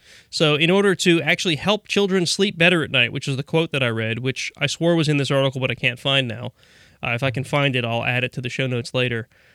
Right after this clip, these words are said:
Uh, he said, "To help the children of the world sleep better at night, he's destroyed the, <laughs> the freaking sculpture,"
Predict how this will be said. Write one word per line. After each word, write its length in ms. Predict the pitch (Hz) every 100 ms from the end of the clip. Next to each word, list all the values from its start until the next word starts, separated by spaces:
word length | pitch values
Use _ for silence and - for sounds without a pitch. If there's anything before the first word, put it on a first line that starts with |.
| _
Uh, 180 | 143 131
he 120 | 135
said, 180 | 147 180
"To 80 | 156
help 300 | 151 214 -
the 80 | 175
children 380 | - 214 196 196
of 100 | 165
the 60 |
world 300 | 160 180 156
sleep 380 | - 175 170 -
better 280 | 156 143 135
at 100 | -
night, 280 | 123 127 147
he's 160 | 143
destroyed 840 | 156 135 - 175 180 180 175 170 - - _
the, 320 | 147 156 156 156 - - -
<laughs> 40 | -
the 80 | 190
freaking 420 | - 190 - 180
sculpture," 680 | - 233 240 - - 151